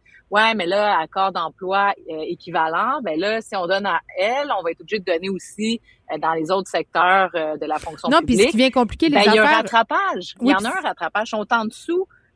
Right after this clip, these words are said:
Speaker 1: euh, les, les, les
Speaker 2: Mm.
Speaker 1: personnels de soutien qu'il y a dans les hôpitaux, euh, que, que les salaires moyens dans le réseau de la santé. Donc,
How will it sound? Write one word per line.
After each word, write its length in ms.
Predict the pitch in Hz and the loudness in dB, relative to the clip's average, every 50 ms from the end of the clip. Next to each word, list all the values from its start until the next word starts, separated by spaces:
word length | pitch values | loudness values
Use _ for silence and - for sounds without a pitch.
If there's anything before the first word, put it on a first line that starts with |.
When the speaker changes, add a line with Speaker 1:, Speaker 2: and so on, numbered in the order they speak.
| - 170 | -8 -6
Speaker 1:
euh, 180 | 170 170 170 165 | -4 -4 -2 -4
les, 400 | 160 165 175 175 180 175 175 170 | -4 -4 -4 -2 -2 0 -2 -2
les, 520 | 175 170 165 165 160 160 160 156 151 - - | -2 -2 -2 -2 -2 -2 -4 -4 -6 -8 -6
les 140 | 156 160 - | -4 -4 -2
Speaker 2:
Mm. 100 | 226 233 | 0 2
Speaker 1:
personnels 360 | 220 220 220 202 190 190 196 175 | 2 2 2 0 -2 -4 -4 -4
de 60 | - | -4
soutien 300 | - 165 - 233 247 262 | -8 -10 -6 -6 -6 -6
qu'il 140 | - 240 233 | -2 -2 -2
y 20 | |
a 40 | 214 | 0
dans 140 | 208 202 202 | 0 0 0
les 220 | 202 190 190 190 | 0 -2 -2 -2
hôpitaux, 540 | 185 - - _ - 294 302 320 330 339 - _ _ _ _ - 175 | -2 -4 -6 _ -8 -6 -6 -4 -4 -6 -8 _ _ _ _ -8 -4
euh, 120 | 175 170 | -4 -4
que, 140 | - - 196 175 - _ _ - 165 _ - | -2 -4 -6 -6 -6 _ _ -20 -16 _ -2
que 60 | 196 | 0
les 160 | 190 190 180 | 0 0 0
salaires 360 | - - 180 180 202 226 233 | 0 0 2 2 2 2 2
moyens 520 | 214 208 202 196 175 180 190 214 233 247 202 | 0 -2 -2 -2 -2 0 -2 -4 -6 -4 -2
dans 140 | 202 208 | -2 -2
le 120 | 220 220 202 | 0 -2 -4
réseau 280 | 170 165 156 170 196 | -4 -6 -8 -8 -6
de 60 | 185 185 | -4 -4
la 100 | 147 151 | -4 -4
santé. 380 | - 156 147 139 131 - - | -6 -10 -10 -10 -12 -14 -14
Donc, 280 | 151 151 175 180 180 | -6 -4 -2 -2 -2